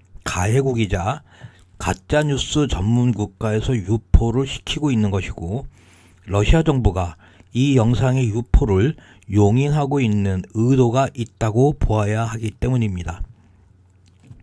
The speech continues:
다만 영상에서 확인이 되는 것은 추락 원인이 미국의 발표처럼 프로펠러 충돌이 아니고 주익 윙팁이 떨어져 나간 것으로 보아야 하고,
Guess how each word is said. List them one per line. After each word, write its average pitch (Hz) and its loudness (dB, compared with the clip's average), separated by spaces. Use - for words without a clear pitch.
다만 147 6
영상에서 135 2
확인이 135 -2
되는 113 -2
것은 101 -4
추락 156 0
원인이 101 2
미국의 117 0
발표처럼 104 0
프로펠러 131 2
충돌이 127 -2
아니고 101 -6
주익 139 0
윙팁이 113 -2
떨어져 139 -2
나간 107 0
것으로 104 -2
보아야 98 -2
하고, 92 -6